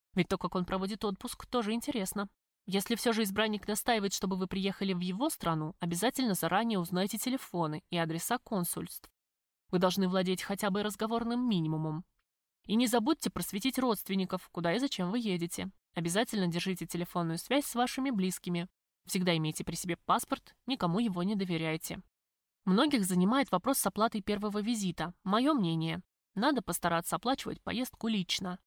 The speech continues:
Это даёт свободу отношениям, и вы не попадёте в малоприятную зависимость. Пусть у вас всегда будет запас денег на случай экстренного отбытия.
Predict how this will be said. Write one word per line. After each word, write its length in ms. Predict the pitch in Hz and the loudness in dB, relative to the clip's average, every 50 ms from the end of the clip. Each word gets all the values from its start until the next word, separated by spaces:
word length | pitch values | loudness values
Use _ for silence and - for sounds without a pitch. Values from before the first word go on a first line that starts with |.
| _ _ _ _ _ _ | _ _ _ _ _ _
Это 160 | - 202 - 214 | -6 -4 -2 0
даёт 280 | 220 233 247 240 233 | 2 2 2 2 0
свободу 420 | - - 240 226 226 240 208 190 190 | -2 0 0 0 0 0 0 0 -2
отношениям, 680 | 180 - 226 240 - - 233 180 160 156 165 175 - _ | -2 0 -2 -2 0 0 2 2 2 0 -2 -6 -8 _
и 80 | - 226 | -4 0
вы 100 | 254 285 | 0 2
не 80 | 247 196 | 2 2
попадёте 460 | 180 175 - 185 180 233 233 - 196 | 0 0 -2 0 0 0 -2 -2 0
в 40 | 185 | 0
малоприятную 680 | 175 170 180 180 - 190 185 214 247 - 220 208 214 | 0 0 0 0 -2 -2 0 0 0 0 0 -2 -2
зависимость. 720 | 202 240 240 202 190 175 - - 175 175 175 - - - - _ _ _ _ _ _ _ _ - | 0 0 0 0 0 -2 -2 -4 -4 -6 -8 -10 -12 -16 -20 _ _ _ _ _ _ _ _ 0
Пусть 160 | - 330 - | 0 2 4
у 60 | 339 285 | 4 4
вас 120 | 269 240 | 4 2
всегда 340 | - - - 226 208 247 302 | 2 -2 -4 -2 2 2 2
будет 260 | 247 208 180 185 170 | 2 2 0 0 0
запас 280 | 185 185 - 254 277 214 | -2 0 2 2 2 2
денег 420 | 175 175 196 196 180 175 - - - | 2 0 2 2 2 0 -2 -4 -4
на 80 | - 180 | -2 -2
случай 400 | 175 - 269 285 - - 240 - - | 0 2 2 2 2 2 -2 -2 -2
экстренного 560 | 190 - - - - - 208 208 196 208 214 | -8 -8 -8 -8 -6 -4 -2 0 2 2 2
отбытия. 580 | 226 208 190 180 175 165 - - 165 160 165 | 2 2 2 0 0 -2 -2 -4 -6 -6 -6